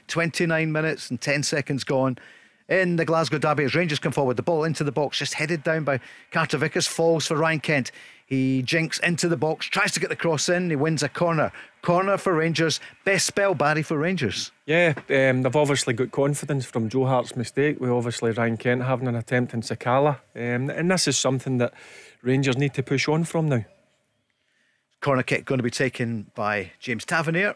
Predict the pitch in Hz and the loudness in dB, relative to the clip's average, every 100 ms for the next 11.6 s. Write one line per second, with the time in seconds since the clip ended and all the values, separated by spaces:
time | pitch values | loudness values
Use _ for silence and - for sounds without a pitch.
0 | - - 139 - 143 - 139 113 - - | -8 -14 -14 -10 -8 -6 -6 -6 -6 -4
1 | 170 170 135 147 175 - - - - _ | -4 -2 -2 -2 -2 -4 -16 -20 -20 _
2 | 147 139 131 131 165 147 _ - - 113 | -6 -2 -2 0 -2 -4 _ -12 -6 -6
3 | - 131 - - - 135 135 127 - 135 | -4 -6 -4 -8 -8 -4 -4 -2 -2 -2
4 | 117 - 151 151 135 127 123 120 117 120 | -2 0 0 2 2 2 2 0 -2 -4
5 | 120 113 110 123 139 135 123 113 117 107 | -4 -4 -2 0 0 0 -4 -2 -2 -2
6 | 117 104 _ _ _ _ - - 131 123 | -8 -12 _ _ _ _ -16 -4 0 2
7 | 120 120 113 _ _ 117 113 117 117 123 | 2 0 -4 _ _ -8 -4 -4 -2 -2
8 | 120 - 123 147 - - _ _ - 117 | -2 -4 -4 -4 -6 -16 _ _ -8 -2
9 | 147 170 156 156 143 - 92 - - 156 | 0 0 -2 -2 -4 -8 -8 -4 -2 -2
10 | 170 156 156 151 - _ _ _ _ _ | 0 0 0 -2 -6 _ _ _ _ _
11 | _ _ 117 113 120 110 | _ _ -6 -2 -2 -4